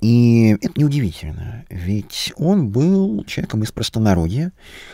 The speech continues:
а жизнедеятельность таких людей, м, фиксировалась в документах или в каких-то иных письменных произведениях того времени очень редко.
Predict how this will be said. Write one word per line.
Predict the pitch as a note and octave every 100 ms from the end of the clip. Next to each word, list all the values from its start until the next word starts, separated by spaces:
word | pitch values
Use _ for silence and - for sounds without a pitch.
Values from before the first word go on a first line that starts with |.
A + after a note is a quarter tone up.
| - -
а | G#2 G#2 G2+ G2
жизнедеятельность | F#2 A2+ A#2 B2+ D#3 C3+ A2 G#2 F#2+ -
таких | - G#2 B2 -
людей, | A2+ A2+ E3 G#3 G3+ - - - - - -
м, | E2 D#2+
фиксировалась | E2 - - - D3 E3 D3+ C#3+ C3 -
в | G2+
документах | F#2 - G#2 D3 D#3 - C3 -
или | F#2 E2+
в | -
каких-то | F#2 - - -
иных | F2 A2+ E3+ -
письменных | C#3+ C3+ B2 A#2 -
произведениях | A2+ A2 G#2+ A2 G#2+ A2+ G#2+ G#2 - - - -
того | - D3
времени | C#3+ D3+ D3
очень | - D3
редко. | D#3+ C#3+ -